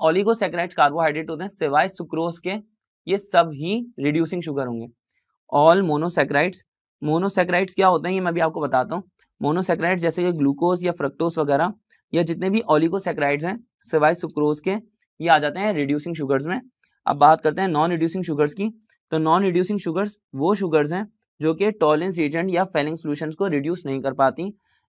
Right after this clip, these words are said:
इनके अंदर कोई फ्री aldehyde ग्रुप या ketonic ग्रुप मौजूद नहीं होता। अच्छा, अब आगे बात करते हैं, तो इनकी एग्जांपल्स कौन कौन सी हैं? सुक्रोज या पॉलीहाइड्रोक्सी, polyhydroxy carbohydrates।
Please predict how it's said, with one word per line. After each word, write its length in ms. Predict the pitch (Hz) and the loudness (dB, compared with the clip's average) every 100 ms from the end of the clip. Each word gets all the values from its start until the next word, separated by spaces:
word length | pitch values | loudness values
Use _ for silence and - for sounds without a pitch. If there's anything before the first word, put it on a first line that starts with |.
| 147 | -8
इनके 200 | 170 185 | -2 0
अंदर 220 | 165 196 | 0 0
कोई 260 | 190 196 | 2 2
फ्री 300 | 214 - 190 | 0 -4 -4
aldehyde 520 | 214 160 160 165 151 180 | -2 0 0 0 0 -2
ग्रुप 240 | 170 180 | -4 -2
या 100 | 185 | -4
ketonic 440 | 180 151 147 156 | -2 -4 -2 -2
ग्रुप 220 | 175 170 202 | -2 -4 -2
मौजूद 320 | 139 143 156 | -2 -2 -2
नहीं 200 | 135 139 | -2 -2
होता। 260 | 123 110 117 _ _ _ - - _ _ | -2 -4 -8 _ _ _ -6 -6 _ _
अच्छा, 220 | - 147 147 | -6 -2 0
अब 160 | 160 165 | 2 6
आगे 200 | 151 190 | 4 6
बात 200 | 180 170 | 2 4
करते 220 | 160 175 | 0 0
हैं, 60 | 185 | -4
तो 80 | 202 - _ | -4 -10 _
इनकी 240 | - - 185 | -6 -4 -4
एग्जांपल्स 420 | 156 156 151 190 | 0 2 4 2
कौन 200 | 185 180 | 2 0
कौन 120 | 180 | -2
सी 80 | 180 | -4
हैं? 80 | 202 | -6
सुक्रोज 520 | - 170 175 214 240 - _ _ _ - | -8 -6 0 0 0 -10 _ _ _ -6
या 180 | 143 185 - | 0 0 0
पॉलीहाइड्रोक्सी, 840 | 147 160 202 170 147 143 147 - 202 277 - - 156 - 156 | 0 0 0 0 0 -2 -4 -4 -6 -6 -8 -8 -6 -8 -4
polyhydroxy 800 | 165 165 202 175 151 160 - 214 285 254 - | 0 0 2 0 0 -2 -4 -6 -6 -2 4
carbohydrates। 640 | 147 151 156 127 123 - | 4 4 0 -2 -4 -8